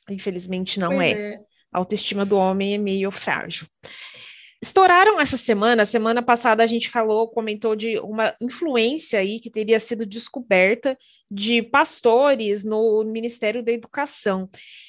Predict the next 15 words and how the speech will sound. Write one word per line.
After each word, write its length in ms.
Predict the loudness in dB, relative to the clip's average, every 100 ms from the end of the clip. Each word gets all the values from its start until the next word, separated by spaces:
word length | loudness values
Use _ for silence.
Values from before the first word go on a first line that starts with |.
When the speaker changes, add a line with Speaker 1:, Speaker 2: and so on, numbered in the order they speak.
| -2
Speaker 1:
É, 380 | 2 4 4 2
as 120 | -2 -2
investigações 800 | -2 -2 0 -2 -2 -4 -4
continuaram 840 | -6 -8 -6 -6 0 4 6 4 2
e 60 | 0
parece 380 | 2 2 0
que 80 | -4
essa 140 | -4 -4
semana 400 | -4 -2 0 -2
se 180 | -4
descobriram 640 | -6 -8 -4 2 4 4 2
até 220 | 2 -2
coisas 440 | 0 -2 0 -4
piores, 720 | -4 2 6 8 6 4 -2 -2
né? 220 | -4